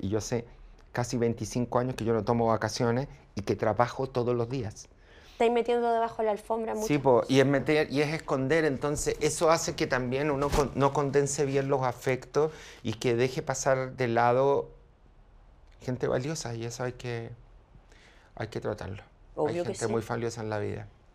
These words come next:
Speaker 2: Bueno, pero a lo que yo iba con esta, con esta persona que me hizo
Speaker 1: Perdón, me
Speaker 2: sentir
Speaker 1: fui en la
Speaker 2: culpable.
Speaker 1: profunda,
Speaker 2: Sí, no,
Speaker 1: perdón.
Speaker 2: amigo, está bien, está bien.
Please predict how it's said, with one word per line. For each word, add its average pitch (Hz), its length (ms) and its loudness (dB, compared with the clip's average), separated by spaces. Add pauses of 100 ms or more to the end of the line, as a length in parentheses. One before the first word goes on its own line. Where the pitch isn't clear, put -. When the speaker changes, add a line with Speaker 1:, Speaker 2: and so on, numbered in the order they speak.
Speaker 2:
Bueno, 180 220 4
pero 170 220 4
a 165 60 4
lo 175 100 2
que 180 140 -4
yo 196 100 2
iba 214 160 4
con 214 160 0
esta, 208 540 0
con 196 100 -4
esta 196 220 -4
persona 202 420 -2
que 196 100 0
me 180 120 2
hizo 113 100 0
Speaker 1:
Perdón, 107 240 2
me 107 100 4
Speaker 2:
sentir - 60 -2
Speaker 1:
fui 107 120 2
en 101 40 2
la 104 80 6
Speaker 2:
culpable. 104 280 4
Speaker 1:
profunda, 208 420 0
Speaker 2:
Sí, 311 260 2
no, 220 100 4
Speaker 1:
perdón. 247 80 6
Speaker 2:
amigo, 311 260 0
está 233 180 -2
bien, 269 300 -4
está 220 220 -6
bien. 254 280 -2